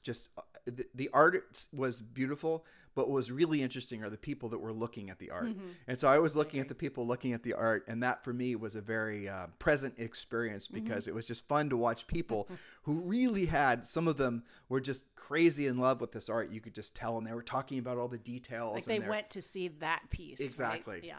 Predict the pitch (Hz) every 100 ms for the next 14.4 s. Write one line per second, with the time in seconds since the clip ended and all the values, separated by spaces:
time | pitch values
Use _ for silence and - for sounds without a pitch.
0 | - 135 156 208 135 123 120 113 104 95
1 | 95 - 135 170 165 165 - 180 139 147
2 | 151 127 - 139 131 117 - - 110 -
3 | 127 135 - 123 - 123 131 135 139 127
4 | 123 - 131 139 147 160 165 - 196 190
5 | 185 147 120 117 113 110 120 117 127 135
6 | 135 139 120 110 131 139 117 127 120 120
7 | 120 117 117 127 123 117 131 139 127 113
8 | 110 123 120 - 131 135 139 - 139 147
9 | 147 - - - 120 123 131 151 131 131
10 | 131 120 127 110 104 123 131 120 120 127
11 | 123 117 123 127 123 120 123 123 110 117
12 | 123 117 117 117 127 123 170 135 123 127
13 | 120 123 - 120 131 131 135 277 - 233
14 | 226 262 220 208